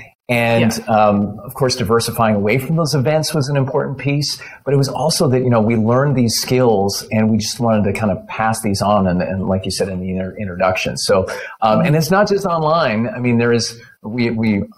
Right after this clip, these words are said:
Speaker 1: offering online, but the idea that we just want people to be able to, uh, take advantage. Like we, when we talk about R O I, it's not return on investment, it's return on interactions.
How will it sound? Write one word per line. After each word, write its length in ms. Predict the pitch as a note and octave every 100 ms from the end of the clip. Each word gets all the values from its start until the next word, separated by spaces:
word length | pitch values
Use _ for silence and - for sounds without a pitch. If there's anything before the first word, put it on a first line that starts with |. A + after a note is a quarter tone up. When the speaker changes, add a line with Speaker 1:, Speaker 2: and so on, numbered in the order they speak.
| - -
Speaker 1:
offering 400 | G#2+ B2+ - A2
online, 460 | F#2+ F#2+ G2 G2 G2
but 280 | G2+ - -
the 100 | A2+
idea 300 | A2 A2 G#2+
that 280 | G#2 - -
we 120 | G#2+
just 240 | A2 -
want 280 | A#2 G#2+ G#2+ -
people 360 | - A#2 A#2 G#2
to 80 | -
be 160 | F#2+ G2+
able 200 | G#2 G2+ -
to, 180 | G2+ F#2+ - - -
uh, 200 | F#2+ D#2+ - - _ _ _ _ -
take 240 | - D3
advantage. 600 | G3 A2 A2 B2 B2+ -
Like 120 | A2
we, 140 | A#2+ D3+
when 400 | D3+ - D3 C#3
we 100 | D3+
talk 200 | F#3 F3
about 240 | C#3+ A2+
R 180 | G#2+ A2+
O 140 | G#2+
I, 400 | G2 G2 C3 F3+ - -
it's 160 | A2+
not 220 | B2 A#2
return 320 | A2+ G#2+ B2 G#2+
on 80 |
investment, 540 | G#2 G2 - - B2 A#2
it's 160 | G2+
return 420 | G#2 F#2+ - A2+ A2
on 180 | G#2 -
interactions. 800 | G2+ F2+ F2 F2 - - -